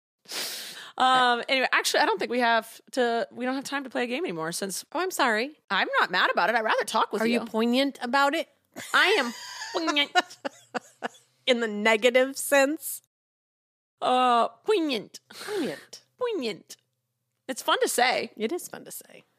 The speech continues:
Speaker 1: All right. Sorry for ragging on you so much.
Speaker 2: That's okay.
Speaker 1: I,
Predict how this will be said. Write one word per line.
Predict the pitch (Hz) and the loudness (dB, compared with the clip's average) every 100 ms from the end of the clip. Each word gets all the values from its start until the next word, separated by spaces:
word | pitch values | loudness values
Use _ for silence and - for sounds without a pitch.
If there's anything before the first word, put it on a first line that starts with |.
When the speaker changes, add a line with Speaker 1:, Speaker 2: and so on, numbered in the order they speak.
| _ _ - | _ _ -4
Speaker 1:
All | 226 | 0
right. | 196 165 151 202 - | 2 2 -2 -6 -6
Sorry | - 233 | 0 0
for | 208 | 2
ragging | 214 190 190 | 2 2 0
on | 175 | -2
you | 170 | -2
so | - | -4
much. | 175 170 165 - - | -2 -2 -4 -8 -10
Speaker 2:
That's | 185 180 | -14 -12
okay. | 180 - _ | -14 -20 _
Speaker 1:
I, | - | -2